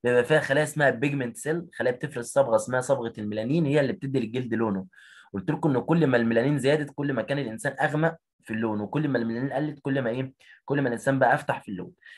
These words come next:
ده كده الابيديرمس. تحت الجلد في الديرمس. الديرمس ده فيه كل حاجه تتخيلها، فيه اوعيه دمويه، فيه اعصاب عشان تحس، فيه سويت جلاند، فيه شعر، فيه سبيشيوس، آه، جلاند، كل الحاجات اللي انت تتخيلها في الجلد موجوده تحت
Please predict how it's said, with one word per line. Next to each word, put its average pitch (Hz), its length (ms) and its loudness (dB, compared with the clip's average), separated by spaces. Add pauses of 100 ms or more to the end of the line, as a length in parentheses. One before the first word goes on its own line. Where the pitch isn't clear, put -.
(120)
ده - 80 0
كده 170 180 4
الابيديرمس. 110 600 -2
تحت - 220 -4
الجلد 139 380 -2
في 139 220 -6
الديرمس. 131 520 -2
الديرمس 131 340 0
ده 120 100 0
فيه 139 140 -4
كل 131 220 0
حاجه 135 180 0
تتخيلها، 104 500 -2
فيه 131 160 0
اوعيه 120 200 6
دمويه، 110 400 0
فيه 120 160 -2
اعصاب 117 460 2
عشان 98 220 -10
تحس، - 360 -8 (340)
فيه 135 120 -6
سويت 131 300 0
جلاند، 113 480 2 (160)
فيه 139 120 0
شعر، 123 500 2 (220)
فيه 135 100 -10
سبيشيوس، 131 640 -4
آه، 107 360 2
جلاند، 113 440 0
كل 165 400 0
الحاجات 147 400 -2
اللي 147 120 -2
انت 156 100 -4
تتخيلها 139 440 0
في 139 80 -10
الجلد 135 300 -4
موجوده 123 260 -2
تحت - 280 -4